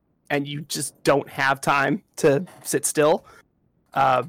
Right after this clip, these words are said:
so that no longer expires, and you get a stack of three. But Shoha now requires all three because it's powerful enough that it's worth it. Meditate, the Aijutsu, and Tsubame Gaishi now grant stacks of meditation,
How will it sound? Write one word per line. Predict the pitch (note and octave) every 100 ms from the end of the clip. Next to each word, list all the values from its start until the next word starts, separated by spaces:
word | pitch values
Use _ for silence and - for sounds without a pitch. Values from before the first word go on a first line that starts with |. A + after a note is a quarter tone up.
| - _
so | E3+
that | F#3+ F#3
no |
longer | F#3 F3+
expires, | F3+ - D#3+ D#3 - E3+
and | F3 E3
you |
get | D#3+
a | D3+
stack | - C#3
of | C3+
three. | - C#3+ D3 D3 - _ _ _ _ _ -
But | C#3
Shoha | - A3 C#4+ G3 E3 D#3 -
now | C#3+ C3+
requires | C3 B2 - G#3 D#3 C#3 C3 - _
all | D#3 C3+ B2+
three | D3+ D#3 D#3
because | C3 - C3+
it's | B2 - - -
powerful | D#3+ C3+ C3+ B2+
enough | B2 -
that | C3
it's | -
worth | C#3+ C#3
it. | D3 - _ _ _ _ _ _ _ -
Meditate, | E3 F#3 - F3+ E3
the | D3
Aijutsu, | C#3+ D#3 D#3+ - D#3 D3 D3 - - -
and | - C3+
Tsubame | - D3 D3 C#3+
Gaishi | C#3 D3+ - C#3+ -
now | C#3 D3
grant | D3 D3 D3+ -
stacks | - D3+ C3+ -
of | C3+
meditation, | A#2+ - - D3+ G#3+ B3+